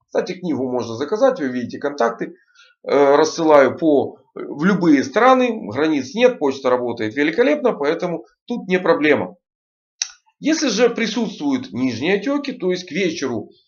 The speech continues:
появилась отечность на ногах, то я прекрасно понимаю, что плохо работает сердечно-сосудистая система в этом организме. И не нужно её перегружать водой, потому что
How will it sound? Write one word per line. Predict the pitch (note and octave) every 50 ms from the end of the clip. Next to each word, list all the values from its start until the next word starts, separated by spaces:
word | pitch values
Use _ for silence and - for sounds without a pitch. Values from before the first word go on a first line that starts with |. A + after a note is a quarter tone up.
| _ -
появилась | C3 C#3 D#3+ F3+ G3 F3+ D#3 - -
отечность | - C3 C3 - D3 C#3 B2 - - F#2+ F2+ -
на | G2 G2+
ногах, | G2+ G#2 G2+ C3+ G#3 C#4 C#4+ - - - _ _ _ _ _ _ _ _ _ _ -
то | A3 C4 C#4+ B3+ - - - - G2+
я | A#2+ B2+
прекрасно | B2+ B2+ A2 - C3+ C3+ C3+ - A#2+ A2
понимаю, | G#2 A2 G#2 A2+ E3 A#3+ C#4 D4 C4
что | - - G3 F#3+ - - - _ _
плохо | - B3+ D4 C#4+ C#4 B3
работает | A#3 A3+ A#3 B3+ B3+ B3+ A#3+ A3+
сердечно-сосудистая | - - D#3+ C#3+ F3 A3+ A#3 A#3 A#3+ G3+ G#3+ A3+ - - F#3 E3+ D#3+ - - D3
система | - - C#3+ B2+ - - C#3 C3 B2 B2 B2 - _ _ _ _ -
в | C3
этом | C#3+ C#3 C#3 C3 C3
организме. | B2+ B2 C3+ C3+ C3 C3 B2 A#2 A#2+ A#2
И | - - - G3 A#3+ C4 C4+ B3+ C4 - _ _ _
не | - A3+ D4
нужно | D4+ C#4 B3 G#3 F3 D3 - D3+
её | C#3+ C3+ C#3+ C#3 C3+
перегружать | D3+ D#3+ C#3+ C#3 C3+ D#3 D3+ C3+ A#2 B2+ A#2 G2 F2+ -
водой, | A2 A2+ B2 G3 B3+ D4+ D#4 D4+
потому | - - G3+ F#3+ G3 G3+
что | G3 G3 - G3 G3 -